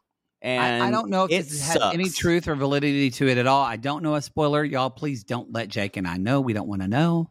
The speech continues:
Speaker 1: We don't wanna know.
Speaker 2: Um, don't put it in the comments of page because some people just, but do you think there's any truth to that or no?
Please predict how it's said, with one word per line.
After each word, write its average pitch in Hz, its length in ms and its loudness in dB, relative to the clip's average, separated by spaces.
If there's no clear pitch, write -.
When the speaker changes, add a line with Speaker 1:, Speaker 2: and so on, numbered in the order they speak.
Speaker 1:
We 123 80 -10
don't 110 200 -6
wanna 123 160 2
know. 107 80 0
Speaker 2:
Um, 95 220 -8
don't 139 180 0
put 156 160 0
it 147 80 -14
in 135 120 -16
the 120 60 -18
comments 135 520 -12
of 117 100 -14
page 123 240 -6
because 110 320 -10
some 104 220 -12
people 110 260 -6
just, 101 240 -8
but 131 520 0
do 127 120 -6
you 135 240 -2
think 170 240 0
there's 147 180 2
any 147 140 2
truth 147 280 -4
to 165 100 -6
that 151 200 0
or 117 60 -2
no? 95 280 -2